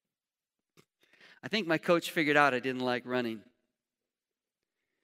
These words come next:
Never did this on a track meet, but at cross country, every Saturday morning he did. A few minutes before the race, we'd already done our warm-up, run out a mile or two just to get everything loose.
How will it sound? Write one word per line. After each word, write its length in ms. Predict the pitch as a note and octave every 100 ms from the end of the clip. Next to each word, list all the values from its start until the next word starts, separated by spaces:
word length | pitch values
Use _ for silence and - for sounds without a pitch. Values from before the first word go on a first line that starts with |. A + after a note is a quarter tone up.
| _ _ _ _ _ _ _ _ _ _
Never 280 | F3 F#3+ F#3+
did 180 | E3+ F3
this 220 | E3 D3+
on 100 | D3
a 60 | C#3
track 360 | - D#3 D3+
meet, 200 | C#3 C#3 -
but 140 | C3+ C#3+
at 140 | B2
cross 240 | - D#3+ -
country, 720 | E3+ D#3 D3 C3+ B2+ C3 A2+ _ _
every 160 | D3 D3+
Saturday 400 | D#3+ D3+ C#3+ C#3+
morning 360 | D3 C#3 C3
he 120 | C3+ B2+
did. 260 | C3+ B2+ - _ _ _ _ _ _ _ _ _ -
A 40 |
few 180 | - E3+
minutes 240 | E3 E3
before 300 | F3+ E3 E3
the 80 | E3+
race, 500 | D#3+ D3+ D3+ - - _ _ - _ -
we'd 140 | D3+
already 340 | D3+ D#3 D#3+ D#3+
done 220 | D#3 D#3
our 200 | D#3 D3+
warm-up, 520 | D3 D#3 D#3 D#3 D#3
run 180 | D3 D3+
out 200 | D3 D3+
a 40 | D3+
mile 320 | C#3 D3 D3
or 60 |
two 240 | D3 D#3 D3+
just 240 | C#3 C#3
to 60 | D3+
get 180 | C#3 C#3+
everything 400 | C#3+ D3 D3 C3+
loose. 520 | C#3+ C#3+ - -